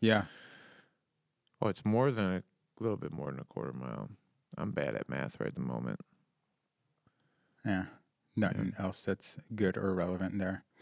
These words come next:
Speaker 1: Here's a, here's, here's my favorite one. This is a good one. D E A tells Congress it has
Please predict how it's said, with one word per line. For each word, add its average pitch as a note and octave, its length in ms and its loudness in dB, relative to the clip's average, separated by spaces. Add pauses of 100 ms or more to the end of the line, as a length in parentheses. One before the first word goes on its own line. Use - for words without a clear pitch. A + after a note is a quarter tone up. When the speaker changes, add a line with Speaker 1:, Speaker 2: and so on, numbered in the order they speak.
(260)
Speaker 1:
Here's E3+ 220 4
a, B2+ 140 2
here's, C3 260 6
here's A2+ 160 6
my F#2+ 140 4
favorite E2 360 -6
one. F2+ 280 -8 (160)
This A#2 240 -4
is F2+ 60 -8
a F2 80 -8
good - 240 -10
one. G#2 260 -8 (540)
D F3+ 420 6
E - 20 8
A C#3 160 8
tells A#2+ 300 4
Congress A#2 560 4
it A#2+ 120 2
has G2+ 360 0